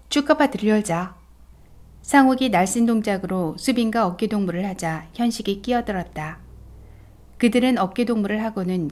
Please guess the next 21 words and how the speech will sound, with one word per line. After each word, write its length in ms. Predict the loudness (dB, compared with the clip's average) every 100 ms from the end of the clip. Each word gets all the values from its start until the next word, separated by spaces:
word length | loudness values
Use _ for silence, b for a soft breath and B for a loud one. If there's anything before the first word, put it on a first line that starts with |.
| -2
개선장군처럼 1120 | 0 0 0 -2 -2 -4 -6 -6 -4 -6 -6
교문 280 | -2 -2 -2
밖으로 360 | -4 -6 -8 -6
향했다. 720 | -6 -6 -8 -10 -12 -12 -20 -20 -20 -20 -20 _ -20 -20 _ -4
상욱과 540 | 4 4 4 2 0
수빈 560 | 0 -4 -2 -4 -4 -4
그리고 300 | 0 2 2
현식, 580 | 2 0 -4 -6 -8 -10 -18 -20 b b -2
그들은 560 | 2 2 2 -2 -2 -2
선택받은 680 | 0 0 -2 -2 -2 -2 2
행운아였다. 880 | 2 2 -2 -6 -10 -14 -14 -16 -20 _ -20 -20 -20 -20 -20 _ -20 -20 -20 -20 -20 -20 -20 -4
수빈이 440 | 2 4 4 4
합격 340 | 2 0 0 2
발표가 400 | 0 0 -2 -2
있던 360 | -2 -4 -2
날 280 | -2 -4 -6 -12 -2
양가의 460 | 0 2 0 -2 -2
가족이 560 | -4 -6 -6 -4 -6 -2
모두 320 | -2 0 -2
한자리에 520 | 0 0 0 -2 -2
모여 480 | -2 -2 -4 -6